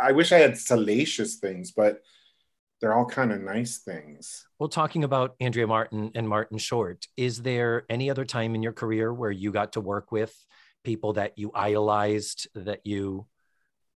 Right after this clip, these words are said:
Speaker 2: y-, you know, that you a-, admired before you were ever actually doing the work?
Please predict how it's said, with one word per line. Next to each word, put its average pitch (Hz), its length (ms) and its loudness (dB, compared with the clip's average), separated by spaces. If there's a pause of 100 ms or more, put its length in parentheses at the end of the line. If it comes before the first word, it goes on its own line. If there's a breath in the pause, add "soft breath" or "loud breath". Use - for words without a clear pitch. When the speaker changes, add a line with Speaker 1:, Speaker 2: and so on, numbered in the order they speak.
(120)
Speaker 2:
y-, - 140 -18
you 117 180 -6
know, 95 100 -4
that 101 140 -10
you 98 340 -6
a-, 117 220 -12
admired 101 540 -2 (120)
before 104 360 -6
you 98 160 -6
were 98 320 -4
ever 95 500 -6
actually 95 460 -12
doing 92 300 -12
the 101 60 -10
work? 120 380 -8